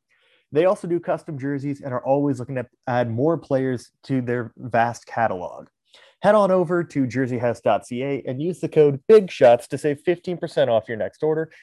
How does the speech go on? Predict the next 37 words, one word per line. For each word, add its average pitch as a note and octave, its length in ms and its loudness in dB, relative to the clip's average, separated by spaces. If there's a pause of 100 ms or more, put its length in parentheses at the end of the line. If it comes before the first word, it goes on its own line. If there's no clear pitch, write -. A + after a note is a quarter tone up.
and G3 80 4
help F#3+ 180 0
give D#3+ 180 -2
back G#2+ 220 6
to A2+ 60 -4
the G#2 60 -8
podcast. C3 600 -2 (400)
They G#2+ 80 -4
ship - 200 -2
anywhere C3+ 340 -6
in B2+ 40 -10
the B2 80 -14
world, E3 460 -8
and A#2 120 -10
Devin D#3 220 0
and D#3+ 80 -6
myself D3 380 -6
swear C3 420 -4
by B2 160 0
their A2 160 -6
products. - 560 -14 (340)
That's A#2 220 2
jersey C#3 380 0
house C3+ 240 0
dot B2 240 0
C C#3 180 -2
A F3+ 220 -2 (200)
and A2+ 100 -6
the A2+ 40 -2
promo C#3+ 400 -4
code D#3 300 -4
Big A#3+ 200 0
Shots C3+ 400 -4 (120)
for F#3+ 100 -2
fifteen A2 400 -6
percent G#2 360 -8
off. E2+ 260 -8